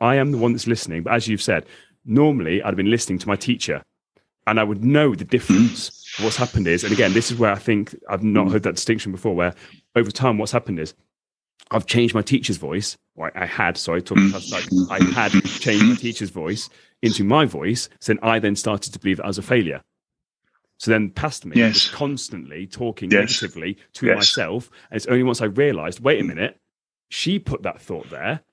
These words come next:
Speaker 1: not me.
Speaker 2: Mm.
Speaker 1: And that's the liberating thing here, when you realise that it's not you that you're actually hearing, it's the construct of this echo. Beautifully put.
Speaker 2: Yes. Yeah, yeah. I, I'm, I, uh, I would say that, uh, you know, Eckhart Tolle's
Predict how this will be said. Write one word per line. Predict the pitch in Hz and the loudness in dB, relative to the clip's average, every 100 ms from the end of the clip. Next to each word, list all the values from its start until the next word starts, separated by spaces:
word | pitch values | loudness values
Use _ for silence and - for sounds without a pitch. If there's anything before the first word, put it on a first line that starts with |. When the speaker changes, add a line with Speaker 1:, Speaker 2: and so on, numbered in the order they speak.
| _ _ _ _ - | _ _ _ _ 0
Speaker 1:
not | 123 135 | 2 4
me. | 104 107 113 | 6 6 4
Speaker 2:
Mm. | 107 98 - 110 | 2 -4 -6 0
Speaker 1:
And | 127 | 2
that's | 143 147 | 2 2
the | |
liberating | 139 135 131 123 117 | 2 4 2 2 0
thing | 139 | 2
here, | 107 | 4
when | 110 | 4
you | 95 | 2
realise | 104 135 98 90 90 | 2 2 2 0 -2
that | 98 | -6
it's | 90 98 | -6 -2
not | 113 139 139 | 2 2 0
you | - 98 120 95 85 | -8 0 4 4 2
that | |
you're | 101 101 98 | 0 0 2
actually | 107 - - 95 | 0 -2 -4 -2
hearing, | 120 131 73 78 135 - _ _ _ _ _ _ - | 2 2 2 -2 -2 -4 _ _ _ _ _ _ -2
it's | 104 - | -2 -4
the | - - | -6 -8
construct | - 143 143 - 90 87 - | 2 2 2 0 -2 -2 -2
of | 104 | -2
this | 98 - | -2 -2
echo. | 117 - 73 - _ _ _ _ 101 107 | -4 -4 -8 -12 _ _ _ _ -20 -10
Beautifully | 139 117 98 | -10 -10 -14
put. | 85 73 | -16 -2
Speaker 2:
Yes. | 113 101 - - - - _ _ _ _ - - | 0 2 0 -2 -12 -20 _ _ _ _ -4 2
Yeah, | 107 135 | 4 4
yeah. | 127 107 113 | 4 2 2
I, | - 117 120 113 | 2 2 4 4
I'm, | 117 110 - | 4 2 2
I, | 110 107 107 - _ _ _ _ _ - - - - | 2 2 0 -4 _ _ _ _ _ -12 -12 -12 -4
uh, | 117 107 | 2 4
I | 110 | 4
would | 110 107 | 2 2
say | - 117 | 2 2
that, | 107 107 - - | 2 0 0 -2
uh, | 110 107 104 - | 0 0 0 0
you | 107 | 0
know, | 110 | 2
Eckhart | 113 - 107 - | 0 2 0 2
Tolle's | 120 104 101 | 2 2 0